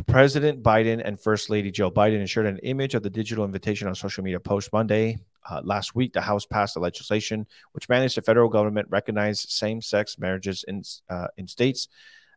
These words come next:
uh, where they are legal in a two hundred fifty-eight one sixty-nine vote that included twenty-nine Republican votes day, uh, days after the Senate approved the bill in a sixty-one to thirty-six vote.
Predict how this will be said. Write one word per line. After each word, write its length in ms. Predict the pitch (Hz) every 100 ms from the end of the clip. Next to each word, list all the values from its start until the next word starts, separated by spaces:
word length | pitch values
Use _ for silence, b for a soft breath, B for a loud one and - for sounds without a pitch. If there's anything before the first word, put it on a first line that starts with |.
| _
uh, 240 | 98 92
where 260 | - 101 101
they 160 | 104 101
are 160 | 85
legal 540 | 90 123 135 139 139 -
in 100 | 101
a 60 | 92
two 160 | 120
hundred 260 | 117 107 95
fifty-eight 340 | 104 104 101
one 140 | - 98
sixty-nine 500 | 92 - 92 92 90 -
vote 280 | 101 98 85
that 120 | 90
included 360 | 92 107 92
twenty-nine 280 | - 98 98
Republican 440 | 87 - 95 98 90
votes 340 | 90 90 -
day, 360 | 92 90 101 - 90
uh, 160 | 82 -
days 300 | - 123 117 - 98
after 240 | 101 95
the 80 | 92
Senate 220 | 92 87
approved 280 | 78 98 95
the 60 |
bill 240 | 92 92 90
in 100 | 87
a 40 |
sixty-one 440 | - - 104 92 82
to 60 |
thirty-six 380 | - 69 - -
vote. 240 | 117 117